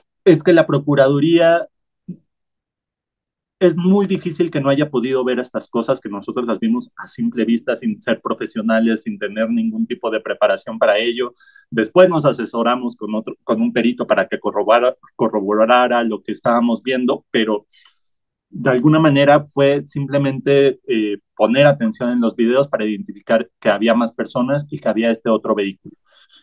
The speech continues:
Entonces, em, lo que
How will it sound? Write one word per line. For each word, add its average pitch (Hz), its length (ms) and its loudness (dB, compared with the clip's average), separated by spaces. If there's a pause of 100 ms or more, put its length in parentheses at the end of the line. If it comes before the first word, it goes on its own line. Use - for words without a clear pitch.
Entonces, 180 800 2 (180)
em, 160 600 4 (1040)
lo 165 240 2
que 165 540 4